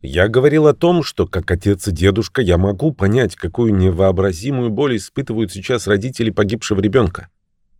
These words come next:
Через пятнадцать минут после нашего разговора официальное заявление было разослано сми. Я вернулся в свою комнату,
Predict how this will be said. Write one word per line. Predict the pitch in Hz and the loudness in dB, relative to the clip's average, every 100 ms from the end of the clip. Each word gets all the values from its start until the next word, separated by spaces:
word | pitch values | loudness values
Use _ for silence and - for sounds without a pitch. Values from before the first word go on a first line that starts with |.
| _ _ | _ _
Через | - 67 - | -10 -8 -8
пятнадцать | - - 82 - 80 | -8 0 0 0 -6
минут | 80 85 90 | -2 -2 0
после | 110 101 104 | 0 2 2
нашего | 104 95 107 | 0 0 -2
разговора | 104 95 107 104 110 107 - | -2 0 0 2 0 -2 -6
официальное | 82 92 101 107 98 92 82 | -8 -4 2 2 2 -2 -4
заявление | 67 85 78 113 123 113 | -6 -8 -2 0 0 0
было | 110 113 107 - | 2 0 -2 0
разослано | 107 107 92 98 - 85 80 | 2 2 2 0 0 -4 -4
сми. | - 80 69 - _ _ _ _ _ _ | -6 -8 -10 -12 _ _ _ _ _ _
Я | 98 135 | 0 2
вернулся | 143 160 180 170 139 | 4 4 2 0 -6
в | 113 | -4
свою | 98 95 82 | 2 2 2
комнату, | 117 135 127 117 - 107 98 | 0 0 2 -4 -2 -4 -4